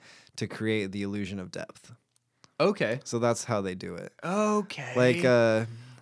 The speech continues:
Speaker 2: I see. So, like, at the edges of the three D object, what looks to be a completely repeating pattern is actually, like,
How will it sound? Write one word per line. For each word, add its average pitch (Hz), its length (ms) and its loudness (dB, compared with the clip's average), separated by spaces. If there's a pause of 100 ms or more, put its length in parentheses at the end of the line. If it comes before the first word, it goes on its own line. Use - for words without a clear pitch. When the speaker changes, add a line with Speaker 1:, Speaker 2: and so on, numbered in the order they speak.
(100)
Speaker 2:
I 220 340 4
see. 170 340 4
So, 196 200 4
like, 190 240 6
at 190 220 6
the 185 220 -4
edges 156 680 6
of 165 200 0
the 156 80 0
three 180 300 0
D 156 160 2
object, 151 560 4 (340)
what 160 200 4
looks 202 380 2
to 196 100 2
be 151 380 0
a 156 120 2
completely 185 720 -2
repeating 165 600 -2
pattern 185 460 4
is 160 140 0
actually, 240 280 2
like, 165 200 0